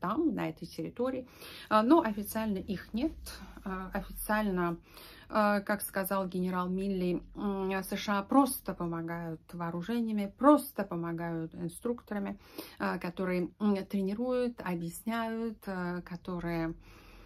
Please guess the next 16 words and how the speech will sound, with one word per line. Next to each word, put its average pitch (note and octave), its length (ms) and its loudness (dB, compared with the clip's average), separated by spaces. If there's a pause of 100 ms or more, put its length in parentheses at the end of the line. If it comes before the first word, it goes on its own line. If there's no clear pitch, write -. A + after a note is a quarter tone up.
(220)
э, G#3 260 6
проясняют G3+ 1000 4 (220)
и G#3+ 280 8 (160)
наводят. A#3+ 600 6
Они F#3 240 2
также F3+ 720 -2 (200)
снабжают F3+ 560 -4
В E3+ 40 -8
С - 220 -10
У F3 200 -2
информацией F#3+ 680 -2
со E3+ 160 -8
спутников A3 540 -4
и F3 40 -12
так F3+ 200 -6
далее. B3 340 0